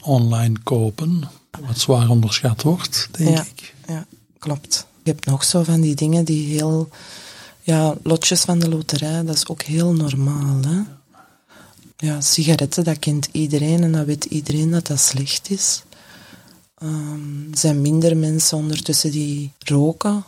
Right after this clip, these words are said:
Speaker 2: maar ik denk dat heel dikwijls dat wordt vervangen door een andere verslaving.
Speaker 1: Dat mensen met die kwetsbaarheid of die gevoeligheid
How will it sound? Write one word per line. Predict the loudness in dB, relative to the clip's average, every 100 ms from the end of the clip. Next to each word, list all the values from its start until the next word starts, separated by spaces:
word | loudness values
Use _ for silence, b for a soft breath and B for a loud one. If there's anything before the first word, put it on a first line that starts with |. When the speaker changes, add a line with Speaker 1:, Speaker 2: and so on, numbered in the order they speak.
| -4
Speaker 2:
maar | 0 2
ik | 2
denk | 0 0 -4 -12 -18 -20 -10
dat | -2 -2
heel | 2 2 2
dikwijls | 2 0 2
dat | 2
wordt | 0 -2
vervangen | -2 -2 -2 -2 -2
door | 0 -2 -4 -8 -4
een | -4 -2
andere | -2 0 0 0 -2 -6 -12
verslaving. | -4 0 2 2 -2 -2 -4 -8 -12 _ b b b
Speaker 1:
Dat | 2
mensen | 4 4 2 2
met | 2 0 -4 -20 _
die | -2 0
kwetsbaarheid | 2 2 4 2 2 2 2 0 0
of | 0
die | 2
gevoeligheid | 0 0 2 4 2 0 0 0 -2